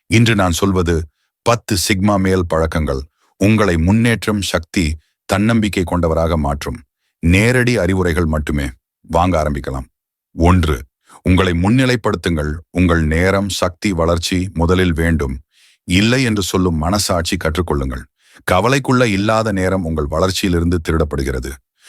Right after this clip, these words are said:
முதலில் திறன்கள், மனசு, உடல் மேம்படுத்துங்கள். இரண்டு, சுயமுயற்சியுடன் இருங்கள். சிக்மா மேல் அதிக கவனத்தை தேடமாட்டார். உங்கள் முடிவுகள், உங்கள் மூலதனங்கள் மற்றும் இலக்குகள் அடிப்படையில் இருக்க வேண்டும்.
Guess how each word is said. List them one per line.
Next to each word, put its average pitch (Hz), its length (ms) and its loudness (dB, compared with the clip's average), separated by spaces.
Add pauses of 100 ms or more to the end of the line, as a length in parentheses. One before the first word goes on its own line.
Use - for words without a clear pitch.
(160)
முதலில் 98 500 2
திறன்கள், 90 460 0
மனசு, 82 480 -2 (120)
உடல் 82 280 0
மேம்படுத்துங்கள். 73 760 -2 (460)
இரண்டு, 85 400 2 (400)
சுயமுயற்சியுடன் 113 1080 0
இருங்கள். 90 480 0
சிக்மா 104 480 0
மேல் 87 360 0
அதிக 90 380 0
கவனத்தை 80 520 0
தேடமாட்டார். 76 640 -4 (580)
உங்கள் 117 300 4
முடிவுகள், 101 560 2 (180)
உங்கள் 87 300 2
மூலதனங்கள் 92 720 2
மற்றும் 82 460 -2
இலக்குகள் 82 640 0
அடிப்படையில் 80 580 -2
இருக்க 69 180 -4
வேண்டும். 65 320 -6